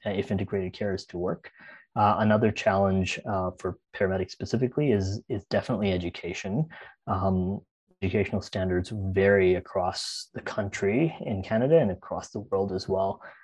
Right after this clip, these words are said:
Um, and there hasn't historically been a lot of emphasis on the, the foundations of primary care and, and, you know, more thorough assessment that's not leading to an emergency decision.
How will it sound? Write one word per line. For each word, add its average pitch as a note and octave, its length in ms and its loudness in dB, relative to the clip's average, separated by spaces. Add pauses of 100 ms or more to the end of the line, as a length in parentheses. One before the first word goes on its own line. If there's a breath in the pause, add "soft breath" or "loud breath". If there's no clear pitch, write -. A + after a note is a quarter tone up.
(180 loud breath)
Um, F#2 480 0 (260)
and G2 500 2 (160)
there F#2+ 400 2
hasn't A2+ 560 2
historically G2 640 -2
been F#2 320 2
a F#2 40 2
lot F#2 220 0
of F2+ 260 -4 (120)
emphasis G2 720 -4
on F2 400 -4 (420 loud breath)
the, F2+ 380 -2
the G2 120 0
foundations F2+ 760 0
of F2 180 -8
primary G2 380 2
care F#2+ 360 0
and, E2+ 200 -8
and, F#2+ 340 -4 (240)
you C3+ 60 -2
know, G2+ 100 -4
more G2 320 2
thorough A2 340 6
assessment G2+ 580 0
that's F#2+ 220 0
not G2+ 240 2
leading G2+ 280 4
to G2+ 100 -2
an F#2 80 0
emergency G2 500 -4
decision. A2 560 2